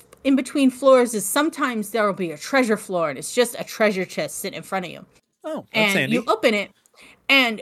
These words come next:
Speaker 1: there's this thing called an auto petter you can get, which will pet all your animals daily so they, that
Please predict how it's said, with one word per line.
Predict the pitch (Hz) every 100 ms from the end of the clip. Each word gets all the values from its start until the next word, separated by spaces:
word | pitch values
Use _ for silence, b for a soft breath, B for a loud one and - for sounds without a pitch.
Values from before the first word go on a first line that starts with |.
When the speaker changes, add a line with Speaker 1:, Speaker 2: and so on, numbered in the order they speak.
| -
Speaker 1:
there's | 226 277 254
this | 262 -
thing | 339
called | 339 311 294
an | 262 226 -
auto | 226 233 214
petter | 196 208 190 165
you | 160 190 208
can | - 180
get, | 170 151 196
which | 202 -
will | 208
pet | 180 - 240
all | 262 269
your | 285 254
animals | 240 254 254 214 196
daily | 254 349 294 254
so | 247 233
they, | 214 220 220
that | 196 208 202